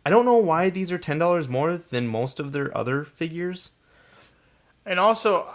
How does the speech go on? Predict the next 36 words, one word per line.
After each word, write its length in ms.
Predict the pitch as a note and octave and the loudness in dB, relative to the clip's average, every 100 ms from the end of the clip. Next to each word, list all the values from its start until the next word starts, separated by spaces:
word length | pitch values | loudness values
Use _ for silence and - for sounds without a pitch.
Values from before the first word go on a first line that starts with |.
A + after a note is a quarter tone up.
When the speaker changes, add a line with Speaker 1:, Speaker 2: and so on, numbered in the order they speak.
| F3+ | -2
Speaker 2:
they 120 | G3 | 2
Speaker 1:
I, 40 | G#3+ | 4
Speaker 2:
didn't, 240 | B3 G#3+ | 2 0
Speaker 1:
I 20 | |
think 180 | C3+ F#3 | -6 -2
I'm 40 | G3 | 4
Speaker 2:
they 40 | |
didn't 100 | G#3+ B3+ | 4 4
Speaker 1:
missing 140 | G3+ F3+ | 2 2
Speaker 2:
do, 100 | A3+ | 0
Speaker 1:
something. 380 | F#3+ G3 G3 G3 _ | 0 -4 -6 -8 _
Speaker 2:
they 160 | F#3+ B3 | 4 4
didn't 180 | C4 | 4
do 140 | G#3+ A#3+ | -2 2
that 180 | A3+ E3+ | 4 2
Supergirl, 920 | - G3+ G#3 G#3 G3+ G#3 A3 A3 G#3 | 0 -4 -4 -4 -2 0 0 -2 -4
and 140 | F3 D#3+ | -4 -2
they 120 | F#3 | 0
didn't 240 | G3 F3 | 0 -2
do 140 | E3+ F3+ | -4 -2
that 320 | E3+ D3+ G#2+ _ | -2 -4 -8 _
specific 580 | - - D#3 - D3+ C#3+ | -20 -14 -10 -8 -8 -4
Harley 260 | D#3 D#3 C#3 | 0 0 -2
Quinn. 500 | - D#3 C#3+ B2+ C#3+ | -6 -8 -6 -8 -14
So, 580 | E3 - D3+ C#3 C3+ - _ _ _ _ _ _ _ _ _ _ _ | -12 -4 -4 -4 -6 -14 _ _ _ _ _ _ _ _ _ _ _
you 100 | - | -6
know, 160 | E3 D#3 | 2 4
why 220 | D3 E3 | 6 6
would 180 | F#3 F#3 | 4 0
you 60 | E3+ | -4
give 220 | F3 D#3+ | -4 -2
us 400 | D#3+ D#3 - - - | -4 -6 -14 -18 -14
the 400 | D3 C#3+ C3+ C3 _ - | -10 -10 -10 -14 _ -6
zombie 360 | D3 D#3 D3+ | -2 0 -2
versions 400 | C3+ C3+ B2+ B2+ | -6 -8 -10 -14
first? 420 | - C3+ - - | -12 -12 -14 -18